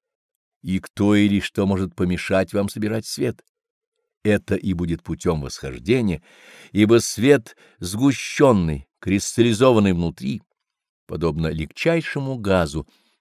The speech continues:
возносит сферу микрокосма человеческого в высшие сферы. Создается магнит притяжения к наивысшему. По песчинкам можно собрать гору.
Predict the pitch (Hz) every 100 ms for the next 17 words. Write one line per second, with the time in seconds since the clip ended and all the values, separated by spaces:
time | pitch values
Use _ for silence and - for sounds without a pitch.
0 | _ 71 76 73 78 82 73 - 92 80
1 | 78 - 73 - 80 78 71 76 71 69
2 | - - 67 67 113 - 98 - - 78
3 | - _ _ _ _ _ _ _ _ _
4 | _ _ - - - - 98 87 95 107
5 | - - 107 110 95 101 123 117 - 110
6 | - 104 85 113 110 110 - 98 104 98
7 | 92 90 - 78 64 _ _ _ _ _
8 | _ _ _ _ _ _ 73 - 85 -
9 | - 151 160 160 143 143 139 139 131 120
10 | 117 104 95 76